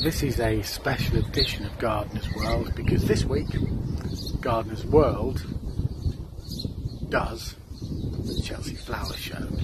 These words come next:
Titch, is there anything you would like to say? Have you got any thoughts?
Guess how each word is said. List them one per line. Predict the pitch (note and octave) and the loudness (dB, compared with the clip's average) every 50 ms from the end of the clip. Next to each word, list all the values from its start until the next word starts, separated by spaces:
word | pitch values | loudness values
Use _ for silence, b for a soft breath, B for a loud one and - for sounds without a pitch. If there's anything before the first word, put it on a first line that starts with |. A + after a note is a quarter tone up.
| - - - - - - - - - - - | -2 -4 -6 -6 -4 -4 -4 -2 -2 -2 0
Titch, | - - - - - - - - - - - - - - - - - - - - - - - - - - - - - - - - | 0 0 0 0 -2 -4 -6 -6 -6 -8 -6 -6 -6 -6 -6 -6 -6 -6 -6 -6 -4 -4 -2 0 0 0 0 0 0 0 0 0
is | - B2 B2+ | 0 2 4
there | D3 D3+ | 6 6
anything | - - - - - C3 | 6 6 4 2 2 2
you | C3+ | 2
would | C3 A#2+ | 2 2
like | B2 B2+ B2+ - | 4 4 4 4
to | - - | 4 2
say? | - - - - - | 4 4 4 2 0
Have | - - - - - - - - - - - | -2 -2 -4 -6 -6 -6 -6 -4 -4 0 0
you | - - | 2 2
got | - - | 2 2
any | - - - | 2 0 0
thoughts? | - - D3+ - - - - - - - | 4 4 4 4 4 2 -2 -6 -6 -6